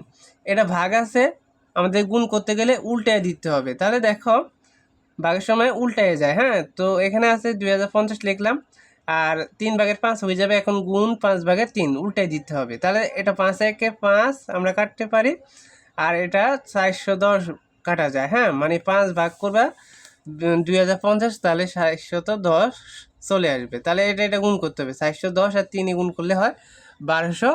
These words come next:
তিরিশ, বারোশো তিরিশ টাকা। তো আশা করি তোমরা এই দুইটা অঙ্ক ভালো করে বুঝতে পেরেছ। আমরা পরবর্তী ক্লাসে এগারো এবং বারো অঙ্কগুলো সমাধান করে দিব।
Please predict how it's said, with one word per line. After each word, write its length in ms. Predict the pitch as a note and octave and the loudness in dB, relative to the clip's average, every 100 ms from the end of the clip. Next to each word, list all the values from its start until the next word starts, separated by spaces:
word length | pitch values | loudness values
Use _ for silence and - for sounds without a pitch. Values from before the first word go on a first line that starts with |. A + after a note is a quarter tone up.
| E4 _ _ | -2 _ _
তিরিশ, 320 | G#3 G3 C#3 - | 0 0 0 -6
বারোশো 480 | D#3+ D#3 E3+ E3 G#3+ D4+ - | -4 -2 0 0 0 -2 -2
তিরিশ 320 | F3+ E3+ C4 C4+ - | -2 0 0 -2 -4
টাকা। 260 | F#3+ - G#2 _ - - _ _ _ _ _ F#3+ | -4 -2 -8 _ -20 -20 _ _ _ _ _ -2
তো 20 | |
আশা 220 | G3+ G3+ A#3 | 0 0 -2
করি 120 | A#3 | -2
তোমরা 220 | A3 G#3+ | 0 0
এই 80 | G#3+ | 0
দুইটা 200 | F#3+ F#3 | -2 0
অঙ্ক 140 | G3 G3+ | 0 2
ভালো 220 | F#3 D#3 | 0 -2
করে 200 | E3 F#3+ G3 | -2 -4 -4
বুঝতে 300 | F#3+ F3+ G3 | -6 -6 -6
পেরেছ। 280 | G3+ G#3+ A#3+ C#4+ - - | -4 -2 -2 -2 -4 -4
আমরা 180 | E3+ F3+ | 0 0
পরবর্তী 480 | F3+ G3 G#3+ A3 A#3+ | 2 2 2 0 -4
ক্লাসে 480 | A3 G#3 G#3 - B3+ - _ - - _ - | 0 2 0 0 0 0 _ -20 -20 _ 0
এগারো 340 | F3+ G3 G#3+ | 0 2 4
এবং 180 | A3+ G3 F#3 | 4 2 2
বারো 200 | F3 F3+ | 2 0
অঙ্কগুলো 340 | E3+ E3+ F3 F3+ | -2 -2 0 0
সমাধান 360 | D3 C#3 C#3+ D3 | 0 0 0 -2
করে 180 | E3+ E3 | -2 -2
দিব। 140 | C#3+ | -2